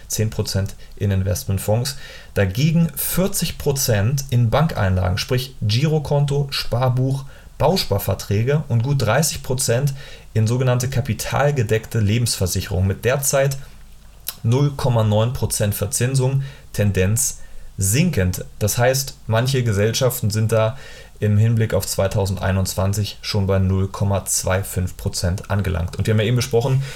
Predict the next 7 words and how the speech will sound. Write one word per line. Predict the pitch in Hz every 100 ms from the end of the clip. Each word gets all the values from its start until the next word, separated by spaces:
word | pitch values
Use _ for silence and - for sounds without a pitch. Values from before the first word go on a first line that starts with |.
| - -
das | 101
Geld | 107 123
wird | 127
irgendwie | - 120 113 113 110 - -
flächendeckend | - 113 123 113 107 107 104
jedes | 110 113 104
Jahr | 101 104 107